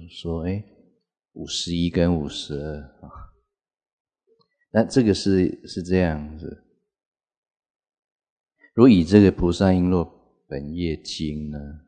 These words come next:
哦，他说十住以前还有这个明智菩萨修十信心啊，十住、十行、十回向、十地、四十，对不对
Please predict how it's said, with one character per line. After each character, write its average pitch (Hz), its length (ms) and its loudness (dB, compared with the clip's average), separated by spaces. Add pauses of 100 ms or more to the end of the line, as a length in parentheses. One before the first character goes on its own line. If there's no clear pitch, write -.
(120)
哦， 76 280 -18 (1800)
他 - 80 -8
说 110 140 2
十 98 220 0
住 98 240 2
以 82 60 0
前 76 420 -6
还 80 140 0
有 78 580 -4
这 80 240 -8
个 73 240 -12
明 82 300 -6
智 90 240 -6
菩 76 220 -14
萨 78 260 -6
修 80 240 -8
十 71 280 -12
信 73 280 -10
心 73 400 -16 (140)
啊， - 160 -20 (1120)
十 - 220 -8
住、 104 200 0
十 87 200 -4
行、 82 180 -6
十 80 240 -6
回 78 240 -6
向、 76 500 -6 (160)
十 - 220 -10
地、 - 400 -6
四 - 240 -4
十， 71 580 -10 (400)
对 80 120 -12
不 78 100 -12
对 78 160 -8